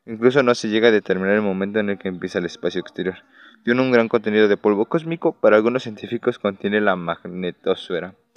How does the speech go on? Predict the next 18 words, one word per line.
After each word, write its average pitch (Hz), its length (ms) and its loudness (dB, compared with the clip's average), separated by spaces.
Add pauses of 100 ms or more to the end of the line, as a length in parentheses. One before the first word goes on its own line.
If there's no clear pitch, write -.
(420)
ah, 104 380 2
la 104 160 0
cual 110 320 2
es 107 260 0
la 107 80 0
que - 140 -10
cubre 104 200 -6
el 110 60 -8
planeta 117 480 -6
y - 140 -6
es 113 60 0
la 110 100 2
parte 110 300 -4
más 110 140 -4
externa 107 360 -4
de 113 80 -2
la 123 80 2
atmósfera, 127 480 -2